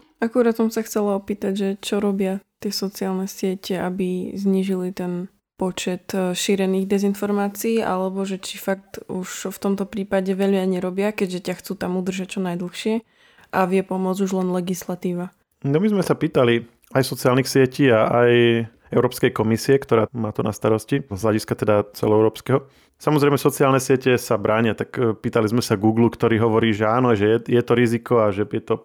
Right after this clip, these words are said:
Speaker 2: vlastne niečo, čo škodlivý obsah a zaväzuje obsah, čo vlastne není dovolené podľa ich pravidel šíriť. Napríklad na YouTube dali nám nejaké štatistiky, hej, že koľko takýchto videí odstránili, že napríklad len za štvrtý, štvrť rok dvetisícdvadsaťdva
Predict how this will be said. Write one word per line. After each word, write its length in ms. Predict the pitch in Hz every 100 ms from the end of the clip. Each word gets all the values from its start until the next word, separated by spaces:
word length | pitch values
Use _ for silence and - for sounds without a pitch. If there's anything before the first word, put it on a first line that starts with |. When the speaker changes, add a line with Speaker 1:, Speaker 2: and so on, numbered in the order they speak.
| -
Speaker 2:
vlastne 320 | 107 - 110
niečo, 240 | 107 -
čo 320 | - 110 110 - - 131 180
škodlivý 400 | - 120 110 107
obsah 320 | 110 196 - 107
a 80 |
zaväzuje 320 | 104 110 107 107
obsah, 240 | - 110
čo 320 | - 110 104 -
vlastne 240 | - -
není 160 | 117 135
dovolené 480 | 120 117 113 110 110
podľa 320 | - 107 104
ich 80 | -
pravidel 400 | 104 101 104 104
šíriť. 320 | - 107 104 - - - _ _
Napríklad 480 | 120 107 110 104 95
na 80 | 104
YouTube 480 | 101 - 101 98 -
dali 400 | - - 113 110
nám 240 | 101 104 104
nejaké 240 | - 104
štatistiky, 560 | - 113 107 - - -
hej, 140 | 113
že 80 | 104
koľko 320 | - 110 110
takýchto 320 | 107 - -
videí 240 | 101 104 104
odstránili, 640 | 113 - - 107 104 101
že 160 | 101 101
napríklad 560 | 101 107 - 104 - - - - _
len 80 | 117
za 400 | 110 107 101 -
štvrtý, 640 | - - 113 - 113 107 -
štvrť 360 | - - 120 113
rok 100 | 107
dvetisícdvadsaťdva 640 | 110 117 104 107 113 104